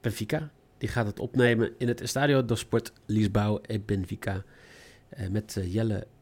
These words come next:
in, in het publiek tegen Ajax. Vier euro twintig krijg je ervoor als Benfica thuis zou weten winnen. Drie euro tachtig voor een gelijkspelletje en één euro tachtig voor Ajax. Ja, ehm, ik geef jou gewoon het woord hier, want jij bent, eh, j-, jij weet hoe het, eh,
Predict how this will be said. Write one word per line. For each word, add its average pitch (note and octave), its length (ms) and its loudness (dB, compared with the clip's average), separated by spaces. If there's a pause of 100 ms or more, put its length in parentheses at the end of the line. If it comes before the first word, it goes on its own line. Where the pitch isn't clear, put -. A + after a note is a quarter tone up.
(120)
in, B2 360 0
in B2+ 120 -2
het A2+ 120 -2
publiek A2 420 -4
tegen D3+ 260 2
Ajax. F#3 580 0 (100)
Vier G#3 340 4
euro C#3+ 160 6
twintig E3+ 300 2
krijg D3+ 180 -2
je C3 60 -2
ervoor C3+ 180 -2
als A#2+ 80 0
Benfica A#2+ 440 0
thuis A#2 220 -2
zou A#2 120 0
weten A2 160 -6
winnen. A2 240 0 (360)
Drie A#2+ 220 0
euro A2+ 240 2
tachtig - 260 -8
voor A2 120 -2
een G#2 60 0
gelijkspelletje G2+ 720 -2
en - 260 -6
één A2 280 -4
euro G2+ 240 -4 (120)
tachtig - 460 -8
voor G2 280 -6 (160)
Ajax. A#2 540 0 (600)
Ja, B2 360 2
ehm, A#2 380 0 (1160)
ik B2 120 -2
geef A#2 240 2
jou B2+ 140 6
gewoon A#2+ 200 2
het G#2 80 2
woord D#3+ 200 4
hier, G#2+ 160 0
want G#2 180 -2
jij B2 160 0
bent, A#2 300 -2
eh, G#2+ 80 0 (420)
j-, A2+ 200 -4
jij C#3+ 240 6
weet C#3+ 200 6
hoe C#3 100 6
het, C#3 180 2
eh, D#2+ 80 -6